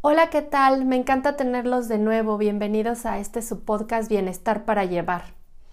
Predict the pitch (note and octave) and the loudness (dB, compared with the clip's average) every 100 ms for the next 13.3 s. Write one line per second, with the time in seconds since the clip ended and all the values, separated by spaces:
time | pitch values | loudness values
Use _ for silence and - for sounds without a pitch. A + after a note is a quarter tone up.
0 | - - - - - B3+ C4+ D#4 E4+ D#4 | -20 -20 -20 -20 -6 2 2 2 2 0
1 | C4 C4 C4 C4+ C4 C#4 B3+ B3 A#3+ A#3 | 0 0 0 -2 -2 -2 -2 -2 -2 -2
2 | A#3+ B3+ A#3 A#3 A3+ C4 B3+ A3 A3+ A3+ | -2 -2 0 -2 0 -2 -2 -4 -2 0
3 | A3+ B3 B3 B3+ A3+ A3 G#3+ G#3+ A3+ A3+ | 0 -2 0 -2 0 -2 -2 -2 -2 -4
4 | B3 A#3+ A3+ A#3 A#3+ A3+ A3 A#3 A#3 A#3 | -4 0 0 0 -2 0 0 0 -2 -2
5 | A#3 A3+ A3+ A#3+ A#3+ C4 C4 B3+ A#3 G3+ | -4 -4 -6 -4 -2 0 0 0 -2 -2
6 | G3 A#3+ A3+ A3 C4 D4+ - - - - | -4 -4 -2 0 -2 -4 -12 -16 -16 -14
7 | - - C#4 C#4+ D4 - C4+ B3 A3+ A3+ | -14 2 6 6 4 0 4 4 4 0
8 | A3+ - B3+ B3 A#3+ A3+ A#3 G#3+ G#3 A3 | -4 -2 0 0 -2 -4 -2 -2 -2 -4
9 | G#3 A3+ G#3 G3 F3 - G3 - - - | -2 -2 0 -2 -4 -2 -2 -4 -10 -16
10 | - - - - - - - - - - | -12 -12 -12 -16 -18 -20 -20 -20 -20 -20
11 | - A#3+ A#3+ C4+ C4+ D4+ C4 C4+ C4+ C#4+ | -10 -8 0 2 6 6 6 4 4 2
12 | B3+ A3+ A#3+ B3 A#3 A3+ A3 A#3 A3+ A3 | -2 -2 -2 -2 -2 -2 -4 -4 -2 0
13 | A3+ D#4+ | 0 -4